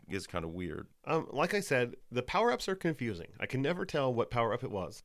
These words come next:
Speaker 1: <laughs> Yeah.
Speaker 2: So if there's a split power-up where I'm like, "Which one am I gonna get?" I don't know.
Speaker 1: <laughs> You just, yeah.
Speaker 2: I really hope it's the guns,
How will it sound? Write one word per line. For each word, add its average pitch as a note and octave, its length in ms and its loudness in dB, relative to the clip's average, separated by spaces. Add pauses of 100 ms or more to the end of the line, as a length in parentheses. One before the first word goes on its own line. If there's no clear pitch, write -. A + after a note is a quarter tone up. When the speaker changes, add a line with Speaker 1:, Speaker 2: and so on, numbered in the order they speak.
Speaker 1:
<laughs> G#2+ 120 -4
Yeah. G2+ 160 2
Speaker 2:
So F#2+ 120 0
if C#3 60 2
there's F#3 140 2
a F3+ 60 0
split - 400 -2
power-up D#3 400 0
where A2+ 100 -2
I'm G2 80 -4
like, F2+ 160 -6
"Which G2 220 -8
one B2 120 4
am B2+ 80 2
I B2+ 100 2
gonna C3+ 160 0
get?" D#3+ 300 2 (120)
I E2 160 -8
don't F#2 120 -2
know. F2+ 180 -2 (260)
Speaker 1:
<laughs> G#2 100 -6
You A2 120 0
just, G2+ 360 -6
yeah. F#2 200 2 (260)
Speaker 2:
I G#2 60 -6
really A2 240 -2
hope G#2+ 180 -4
it's A2 100 -10
the A2+ 80 -4
guns, F2+ 360 -4